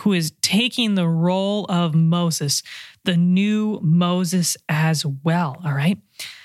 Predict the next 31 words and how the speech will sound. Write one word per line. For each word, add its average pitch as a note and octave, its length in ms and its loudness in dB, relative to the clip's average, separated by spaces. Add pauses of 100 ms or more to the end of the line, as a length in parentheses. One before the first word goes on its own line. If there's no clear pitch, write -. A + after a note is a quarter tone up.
(560)
N-, G#3+ 240 2
this G#3 360 0
is B3+ 120 0
gonna G3 320 0 (160)
set - 380 0
the F3+ 100 0
stage G3 960 0 (120)
also F#3+ 520 0
for D#3+ 360 0
our E3 160 -2
coming F#3 420 2
readings, E3 560 2
right? D#3+ 260 0
We're E3+ 120 0
gonna E3+ 240 2
talk E3+ 320 -2
about D#3 340 0 (160)
the F3+ 180 2
multiplication F3 680 0
of D#3+ 100 0
loaves E3+ 300 0
and D#3+ 180 0
fishes, G#3+ 380 -2
which E3+ 260 -2
sets F#3+ 420 0
the D#3+ 100 0
stage G3 640 0
for, E3 500 0 (680)
um, D3 560 0
the, D#3+ 540 0
the, - 500 -4